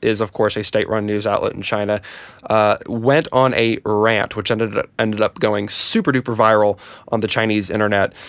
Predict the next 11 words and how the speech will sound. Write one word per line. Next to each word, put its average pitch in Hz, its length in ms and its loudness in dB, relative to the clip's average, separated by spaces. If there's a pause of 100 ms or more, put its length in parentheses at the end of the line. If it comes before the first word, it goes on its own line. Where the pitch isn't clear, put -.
(120)
in 117 160 0
which 120 180 2
the 123 100 -2
anchor 113 240 0
says 104 500 2
something 127 360 0
to 131 100 -2
the 117 160 0
effect 107 380 0
of, 104 400 0
quote, 151 260 2